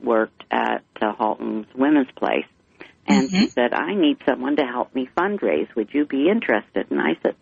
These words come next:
Speaker 1: "Sure." I ended up going there and working there, and I met some wonderful people. And, uh, of course, the people that had to be there. And, uh, I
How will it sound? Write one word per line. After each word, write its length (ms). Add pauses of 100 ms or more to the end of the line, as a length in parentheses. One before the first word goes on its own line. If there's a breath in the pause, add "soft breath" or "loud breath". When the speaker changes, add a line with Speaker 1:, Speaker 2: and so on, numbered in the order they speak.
(180)
Speaker 1:
"Sure." 400 (800)
I 340
ended 260
up 180
going 360
there 340
and 260
working 520
there, 320
and 280
I 160
met 340
some 340
wonderful 640
people. 540 (680 soft breath)
And, 720
uh, 260
of 180
course, 260 (100)
the 60
people 360
that 240 (420)
had 420
to 60
be 240
there. 400 (540 soft breath)
And, 600
uh, 480 (600)
I 220